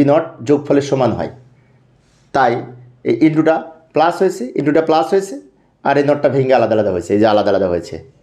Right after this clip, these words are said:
এখন এবার ডাবল নটে কাটা যে এ, এ, এ, এইটা থেকে যায়, A B into A, A, A, A B naught, A naught B naught into A B naught, এটা থেকে যায়,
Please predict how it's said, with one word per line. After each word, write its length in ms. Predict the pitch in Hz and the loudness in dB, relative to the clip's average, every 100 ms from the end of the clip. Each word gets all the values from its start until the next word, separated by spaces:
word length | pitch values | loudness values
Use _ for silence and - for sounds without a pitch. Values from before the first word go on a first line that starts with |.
| _ _ _ _ _ _ - | _ _ _ _ _ _ 0
এখন 140 | 254 247 | 2 2
এবার 140 | 240 220 165 | 2 0 0
ডাবল 240 | 175 196 240 | 0 2 2
নটে 140 | 247 240 | 0 0
কাটা 160 | 208 208 180 | 0 2 2
যে 80 | 180 180 180 | 0 2 2
এ, 40 | 180 175 | 4 2
এ, 20 | 175 175 | 2 0
এ, 20 | 170 170 | 2 2
এইটা 160 | 170 170 | 2 0
থেকে 140 | 143 113 | 0 0
যায়, 140 | 92 90 - - 156 | -2 -6 -12 0 2
A 20 | 151 | 4
B 20 | 160 185 | 4 2
into 180 | 151 160 147 - - _ _ - | 4 2 2 -6 -20 _ _ -2
A, 20 | 120 123 | 2 2
A, 20 | 127 127 | 2 0
A, 20 | 127 135 | 2 0
A 20 | 131 | 0
B 20 | 117 | 0
naught, 160 | 110 - - - - _ _ 131 | -2 -4 -18 -20 -20 _ _ 0
A 20 | 139 | 0
naught 160 | 147 131 - | 0 -2 -2
B 20 | 143 151 | 0 2
naught 200 | 185 226 - | 2 0 -6
into 140 | 135 135 | 0 2
A 20 | 135 | 2
B 20 | 127 | 2
naught, 180 | 113 110 - - 147 | 0 -2 -6 -4 0
এটা 120 | 185 | 0
থেকে 140 | 175 113 | 0 -2
যায়, 120 | 92 | -2